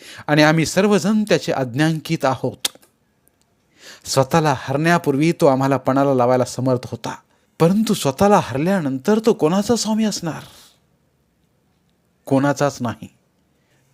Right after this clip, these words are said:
म्हणजेच द्रौपदी जिंकली गेलेली नाही." "साधू, साधू!" अर्जुनाच्या त्या बिनतोड युक्तिवादाला सभाजनाने अनुमोदन दिलं.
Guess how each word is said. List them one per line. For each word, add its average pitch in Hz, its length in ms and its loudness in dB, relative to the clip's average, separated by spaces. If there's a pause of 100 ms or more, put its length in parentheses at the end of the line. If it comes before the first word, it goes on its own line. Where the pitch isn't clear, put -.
(120)
म्हणजेच 156 480 4
द्रौपदी 156 480 4
जिंकली 160 440 2
गेलेली 165 400 2
नाही." 165 720 -4 (1800)
"साधू, 233 800 4 (180)
साधू!" 269 720 6 (1700)
अर्जुनाच्या 123 580 2
त्या 123 100 4
बिनतोड 123 720 0
युक्तिवादाला 117 600 0
सभाजनाने 113 600 -4 (120)
अनुमोदन 110 440 -4
दिलं. 98 200 -12